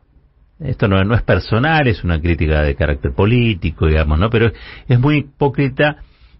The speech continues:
el planteo que, este, hoy lleva adelante. Y tuvo que explicar por qué se levantaron en la sesión parlamentaria de apertura de, de, de año, ¿no? De la, de la apertura de sesiones legislativas, quiero decir.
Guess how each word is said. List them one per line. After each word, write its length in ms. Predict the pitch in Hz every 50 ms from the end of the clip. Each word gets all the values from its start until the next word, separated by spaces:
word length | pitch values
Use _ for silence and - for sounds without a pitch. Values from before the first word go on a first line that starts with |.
| _ _ -
el 160 | 101 95 82
planteo 720 | - 101 95 101 98 - - 131 123 120 127 143 143 139
que, 480 | 139 - 92 80 82 90 104 107 58 82
este, 260 | 78 - - 82 80
hoy 120 | 82 85
lleva 540 | 78 85 92 90 87 82 80 76 69 67 - -
adelante. 640 | 90 82 78 78 76 71 67 65 64 64 65 87
Y 20 | 98
tuvo 220 | - 208 208 208
que 80 | 170 165
explicar 380 | 135 - - 123 131 151 151
por 120 | 139 127 110
qué 80 | 139
se 80 | 139 -
levantaron 800 | 151 123 98 90 87 82 - 110 101 95 90 87 90 98 104 - - - - - - - - - - - - -
en 140 | 90 82
la 80 | 80 80
sesión 400 | - 101 95 - - 104 98 98
parlamentaria 1120 | - 104 104 107 110 113 117 113 - - 110 107 107 107 107 113 117 117 117 113 113 107 101
de 140 | 80 80 80
apertura 800 | 78 - 80 80 - 95 90 87 85 78 76 71 69 73 - -
de, 400 | 76 73 73 69 67 67 67 -
de, 600 | - - 80 71 67 67 - - - - - - - - - - - - - _ -
de 280 | - 73 73 76 82
año, 380 | 90 92 82 78 69 65 64 67
¿no? 180 | 78 87 107 110
De 60 | 92
la, 180 | 80 76 73
de 80 | 71 73
la 100 | 69 73
apertura 320 | 69 - 80 80 85 -
de 60 | 92 85
sesiones 260 | 76 - 92 85 78
legislativas, 600 | 76 73 - 76 73 73 - - 69 69 78 -
quiero 240 | - - 73 69 67
decir. 380 | 67 - - - - - -